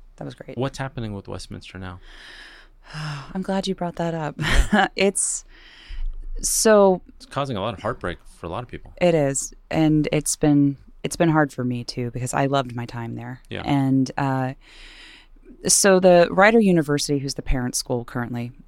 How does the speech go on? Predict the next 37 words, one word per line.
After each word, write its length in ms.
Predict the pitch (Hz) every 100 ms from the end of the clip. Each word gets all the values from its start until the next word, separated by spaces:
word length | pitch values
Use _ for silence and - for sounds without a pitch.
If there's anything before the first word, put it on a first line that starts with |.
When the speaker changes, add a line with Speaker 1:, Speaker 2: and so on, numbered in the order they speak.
| -
Speaker 1:
of 160 | 139 127
Westminster, 640 | 131 - 127 - 123 120 127
has 300 | 135 127 120
a, 200 | 120 117 -
a 60 | 135
newish 400 | 131 123 117 -
president 480 | 123 120 120 120 - _ - _ _ - - _ -
who 100 | -
was 140 | 180 175
not 220 | 147 131
there 180 | 127 123
when 100 | 120
I 120 | 113
was 140 | 113
there. 260 | - 127 127 - -
Our, 160 | - 135
our 100 | 147
president 360 | 160 139 135 127
at 60 | -
the 40 |
time 240 | - 120
was 120 | 117 -
great. 320 | 113 110 -
He 200 | 127 123
was 200 | 120 - - -
a 120 | 123 -
great 180 | 123 123
supporter 320 | - 131 123
of 100 | 117
Westminster, 520 | 117 - 117 - 117
and 160 | 113 120 - - - - - - -
the 80 | 175
current 340 | - 254 247 -
president 600 | 185 165 160 143 - -
has 240 | 143 131
not 280 | 135 127 -
been. 420 | 123 117 117 127